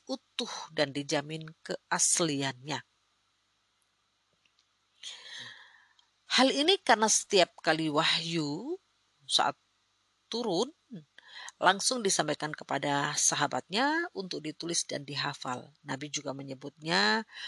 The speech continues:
menyebutkan di mana ayat atau surat yang baru diwahyukan itu harus diletakkan. Kemudian setiap bulan Ramadan, seluruh bagian Al-Quran yang sudah diturunkan diperiksa dan ditetapkan ulang oleh Nabi Shallallahu Alaihi Wasallam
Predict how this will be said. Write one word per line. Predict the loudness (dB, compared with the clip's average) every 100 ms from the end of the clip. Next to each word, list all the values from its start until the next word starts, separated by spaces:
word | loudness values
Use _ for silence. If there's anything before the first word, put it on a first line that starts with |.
| -6
menyebutkan | 0 0 2 -2 0 -2 0
di | 2
mana | 4 4 4 4
ayat | 4 2 0
atau | -8 0
surat | 2 2 -2
yang | -4 0
baru | 2 2
diwahyukan | -2 0 0 0 -4 -8
itu | -4 0
harus | 2 2 2
diletakkan. | -2 0 0 -2 -6 -8 -10 _ -16 -14 -10
Kemudian | -4 -2 0 0 0
setiap | -2 2 0 0
bulan | -2 -2
Ramadan, | 2 2 4 2 0 0 -8 -14 -20 -6
seluruh | 0 4 6 8
bagian | 6 6 4 4
Al-Quran | 0 0 0 2 0 -2
yang | 0
sudah | 0 0 0
diturunkan | -2 -2 -2 -2 0 0 0
diperiksa | -6 -6 -4 -4 0 2 2 0 _
dan | -2 0 0
ditetapkan | -2 -2 -2 -4 -4 -8 -10 _
ulang | 2 2 0 -6
oleh | -6 -4 -4 -10
Nabi | -8 -6 -4 -2 0 2
Shallallahu | 2 2 0 0 -2 0
Alaihi | 0 2
Wasallam | 2 2 2 0